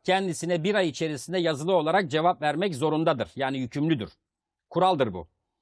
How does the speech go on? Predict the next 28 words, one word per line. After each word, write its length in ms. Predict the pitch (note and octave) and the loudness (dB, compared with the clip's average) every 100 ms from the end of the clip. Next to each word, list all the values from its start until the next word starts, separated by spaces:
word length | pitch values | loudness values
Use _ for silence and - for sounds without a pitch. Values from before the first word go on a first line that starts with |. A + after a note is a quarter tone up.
| _ _ _ _ | _ _ _ _
Baktığımız 540 | D#3 - - B3 C4+ | -2 0 0 2 2
zaman 300 | G3+ D#3+ F3 - B2+ | 2 2 0 -4 -6
biz 240 | G#3+ F3+ | -4 0
de 60 | E3+ | 0
yurt 240 | G3+ D#3+ | 0 -2
dışında 280 | E3+ D#3+ E3+ | -6 -2 0
yaşayan 400 | D#3+ - D#3 D3 | 0 -2 -2 0
bir 100 | D#3 | 0
vatandaş 540 | D3+ D3 D3+ F3 F3+ | 0 0 2 2 2
olarak 500 | D#3 D#3 C3+ D3 _ _ _ _ _ _ _ _ _ _ | 2 2 2 0 _ _ _ _ _ _ _ _ _ _
Türkiye'deki 560 | G3 G3 - E3+ D3+ D#3+ | -2 0 0 -2 -2 -2
varlıklarımızın 920 | D#3 D3+ C#3 D#3 D3 C#3+ B2 C3 D#2+ _ _ _ _ _ G#2 | 0 -2 -4 -4 -4 -4 -2 -2 -4 _ _ _ _ _ 0
diğer 240 | F3+ G3+ | 2 2
ülkelerle 580 | D#3 D3 D#3+ D3 C#3+ C#3 | -2 -4 -4 -2 -2 -2
paylaşılmaması 840 | C#3 C#3 C#3 - F#3 D#3+ C3 - | 0 0 -2 -2 0 2 0 -2
için 280 | A#2+ - D#3+ | -6 -4 -2
Hazine 400 | C3+ C3+ D#3+ E3 | 0 0 -2 0
ve 80 | D#3+ | 0
Maliye 400 | D3 C#3+ D3+ D#3+ | 2 2 2 0
Bakanlığı 440 | C#3+ C3+ B2+ D3 | 0 -2 -2 -4
Gelir 320 | C3+ C#3+ D#3+ | -2 -2 -2
İdaresi 460 | D3+ D3 C#3 B2+ C#3+ | 0 0 0 -2 -4
Başkanlığı'na 640 | C3+ - C3 B2+ C#3 F3 | -4 -4 -6 -4 0 2
bir 160 | F3+ B2+ | 2 2
beyanda 340 | C#3 C3+ D3 | 0 0 -2
bulunmamız 440 | C#3+ C3+ A#2+ A#2 - | -2 -2 -4 -6 -6
gerekmektedir. 720 | A2+ A2 G#2+ F#2 G#2 F2+ F2 | -8 -8 -10 -12 -12 -12 -14
Çünkü 500 | - G#3+ A3+ D#3+ D#3+ | -2 0 2 2 -2